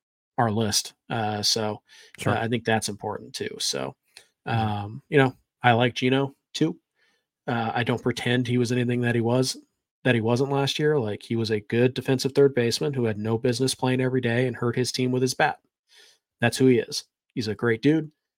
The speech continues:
Speaker 1: Wish him luck. I would love to be wrong and he have a bounce back in Arizona. I don't think the Mariners are wrong here. I think they made the right move. Could they have gotten a little more if they ate some of his salary?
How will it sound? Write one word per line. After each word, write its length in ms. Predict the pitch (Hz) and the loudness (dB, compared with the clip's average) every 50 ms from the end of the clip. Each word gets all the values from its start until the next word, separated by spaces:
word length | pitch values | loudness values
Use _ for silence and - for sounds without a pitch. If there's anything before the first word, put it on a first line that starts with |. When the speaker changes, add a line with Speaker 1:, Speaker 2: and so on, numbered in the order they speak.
| _ _ _ _ - | _ _ _ _ -6
Speaker 1:
Wish 160 | 120 107 - | -2 -2 -2
him 80 | 113 117 | 0 2
luck. 300 | 131 147 156 151 - - - _ _ _ _ _ _ _ _ _ _ _ - | 4 4 4 4 2 -4 -20 _ _ _ _ _ _ _ _ _ _ _ -2
I 100 | 117 113 | -2 -2
would 160 | 107 107 101 | -2 -2 -2
love 180 | 117 117 113 107 | -2 -2 -2 -2
to 60 | - | -2
be 120 | 123 117 | -2 -2
wrong 320 | 110 123 131 135 143 147 135 | 2 2 4 4 4 4 2
and 80 | 123 | 2
he 60 | 123 | 0
have 120 | 123 117 117 | 0 0 -2
a 60 | 113 | -2
bounce 280 | 113 120 120 123 117 - | -2 0 0 0 0 -2
back 220 | 131 123 117 - | -2 -2 -2 0
in 80 | 127 123 | 0 0
Arizona. 420 | 123 127 117 - 131 139 151 151 | 0 0 0 2 0 0 0 0
I 100 | 139 113 107 | -2 -4 -6
don't 260 | - 120 113 110 - | -4 -4 -6 -6 -4
think 140 | 131 120 - | -6 -6 -4
the 80 | 117 | -4
Mariners 320 | 123 120 120 123 123 120 113 | -4 -2 -2 -2 -2 -4 -4
are 60 | 120 | -4
wrong 220 | 120 131 139 139 | -2 -2 -2 -2
here. 200 | 120 113 113 113 - - | -4 -6 -10 -10 -10 -8
I 60 | 123 | -6
think 160 | 117 117 - | -6 -4 -4
they 60 | - 120 | -2 -2
made 140 | 117 113 | -2 0
the 60 | 120 117 | 0 0
right 180 | 120 120 120 | 0 0 2
move. 300 | 127 135 139 147 139 - _ _ _ _ _ _ - | 6 8 8 8 6 4 _ _ _ _ _ _ 0
Could 120 | - 123 | 2 4
they 40 | 135 127 | 4 6
have 80 | 120 | 6
gotten 200 | 135 131 123 120 | 6 4 4 2
a 20 | 110 | 2
little 240 | 113 123 131 143 | 4 6 6 6
more 300 | 147 156 160 170 175 - - - | 6 6 4 4 2 -2 -4 -2
if 120 | 165 143 | 0 2
they 180 | 160 160 160 170 | 2 2 2 0
ate 140 | 165 175 | -2 -4
some 140 | - - 170 | -2 -2 0
of 120 | 170 165 165 | 0 0 -2
his 100 | 160 - | -2 0
salary? 480 | 175 170 170 175 180 180 180 180 - | 0 0 0 0 -2 -2 -4 -6 -10